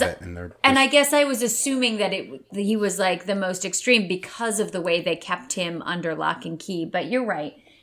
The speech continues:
Speaker 2: You're
Speaker 1: But
Speaker 2: right.
Speaker 1: remember, I mean, I
Speaker 2: Um,
Speaker 1: think, like, being, being the prince, he's gonna be under lock and key no matter what. But, you know, again, I think the,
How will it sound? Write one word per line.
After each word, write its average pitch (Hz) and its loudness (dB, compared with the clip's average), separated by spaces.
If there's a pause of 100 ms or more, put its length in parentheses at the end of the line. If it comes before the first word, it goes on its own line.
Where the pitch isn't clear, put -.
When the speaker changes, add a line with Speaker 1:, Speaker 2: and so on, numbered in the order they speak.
(120)
Speaker 2:
You're 208 -2
Speaker 1:
But - 4
Speaker 2:
right. - 4
Speaker 1:
remember, 143 4
I 113 4
mean, 113 2
I 110 2
Speaker 2:
Um, - 0
Speaker 1:
think, 113 0
like, 104 2
being, 107 0
being 101 0
the 85 -4
prince, 104 -2
he's 95 -2
gonna 95 -2
be 92 -2
under 87 -4
lock 87 -2
and 90 -6
key 85 -8
no 85 -8
matter 85 -6
what. 92 -4
But, 95 -8 (300)
you 123 -2
know, 123 0
again, 123 0
I 107 2
think 151 -2
the, 135 -2